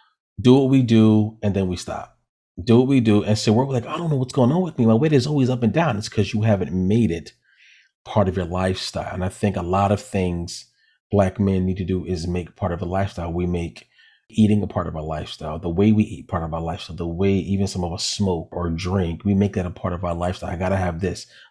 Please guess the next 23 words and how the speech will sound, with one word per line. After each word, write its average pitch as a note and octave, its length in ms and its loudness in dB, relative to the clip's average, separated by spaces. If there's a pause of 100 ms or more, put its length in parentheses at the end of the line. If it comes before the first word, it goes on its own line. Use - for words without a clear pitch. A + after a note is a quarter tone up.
(120)
But G2 360 0 (220)
if G2+ 200 -2
we C#3+ 80 0
can E3+ 140 -2
make C#3 180 2
that A#2 160 0
part A2+ 160 2
of G2 80 0
our F#2 60 0
lifestyle, F#2 480 -4
then F2+ 120 -4
we A2 80 2
can A2 160 0
make E2+ 220 -4
getting E2 260 -4
healthy. E2+ 560 -10 (680)
One G2 340 2
that F2+ 120 -4
the - 80 -8
trainer E2+ 340 -4
said E2+ 260 -4
to F2 80 -2
me E2 480 -4